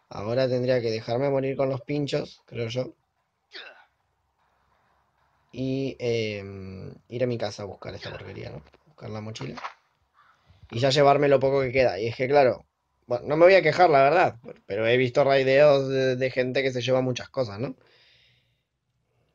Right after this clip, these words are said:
Pero bueno, como digo, no nos vamos a andar quejando. Dentro de todo, para ser el primero, yo creo que va bastante bien. Y ya veré yo luego cómo es que, que esto va evolucionando. Porque claro,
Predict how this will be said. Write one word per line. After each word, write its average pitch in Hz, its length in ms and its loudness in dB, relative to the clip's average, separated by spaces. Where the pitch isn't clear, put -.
Pero 113 180 -2
bueno, 127 220 0
como 113 220 -6
digo, 120 180 -2
no 117 100 -6
nos 156 140 2
vamos 147 180 4
a 147 60 0
andar 135 180 -2
quejando. 143 420 0
Dentro 117 280 -2
de 110 80 -4
todo, 123 480 0
para 107 180 -10
ser 117 160 -6
el 113 120 -8
primero, 110 320 -4
yo 107 100 -12
creo 107 160 -4
que 101 60 -6
va 98 80 -6
bastante 95 400 -14
bien. 127 300 -6
Y 120 80 -14
ya 123 160 2
veré 127 200 4
yo 131 180 2
luego 135 320 4
cómo 135 240 2
es 123 100 -2
que, 117 260 -2
que - 120 -6
esto 120 220 -6
va 110 160 -4
evolucionando. 113 640 0
Porque 104 220 -4
claro, 151 240 6